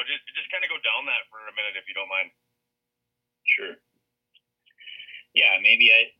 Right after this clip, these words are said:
Speaker 2: I don't know if I believed it when I was twenty-three years old either. I just kinda was taught to pay yourself first. But now, after having all these experiences, um,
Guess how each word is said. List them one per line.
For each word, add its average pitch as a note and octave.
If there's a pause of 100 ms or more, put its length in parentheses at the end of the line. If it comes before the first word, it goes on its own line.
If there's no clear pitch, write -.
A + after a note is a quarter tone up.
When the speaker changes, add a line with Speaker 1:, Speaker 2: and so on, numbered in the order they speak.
(160)
Speaker 2:
I G#2+
don't A2+
know A#2
if A2
I -
believed G#2
it G#2
when G2+
I G2
was G2 (160)
twenty-three G#2
years G2
old F#2+
either. G#2
I F2+
just F#2+ (640)
kinda G2 (160)
was F#2
taught G2 (160)
to G2 (160)
pay F#2+
yourself F#2
first. G2
But G2
now, G#2
after F#2+ (640)
having G#2
all G2+
these F#2+
experiences, - (1040)
um, -